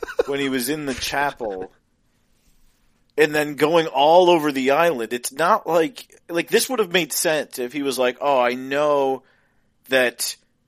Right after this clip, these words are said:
Alan has a lab somewhere and somebody mentioned a church,"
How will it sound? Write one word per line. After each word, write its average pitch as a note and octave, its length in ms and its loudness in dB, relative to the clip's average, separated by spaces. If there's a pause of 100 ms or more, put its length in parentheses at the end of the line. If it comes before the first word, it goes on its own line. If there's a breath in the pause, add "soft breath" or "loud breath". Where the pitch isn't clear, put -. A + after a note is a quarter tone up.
(380)
Alan C3+ 760 0
has B2+ 320 0
a A#2+ 80 -2
lab C3+ 420 2
somewhere G#2+ 680 -6
and G#2+ 120 -10
somebody C3+ 400 -2
mentioned B2 480 -8
a G2+ 60 -14
church," - 680 -6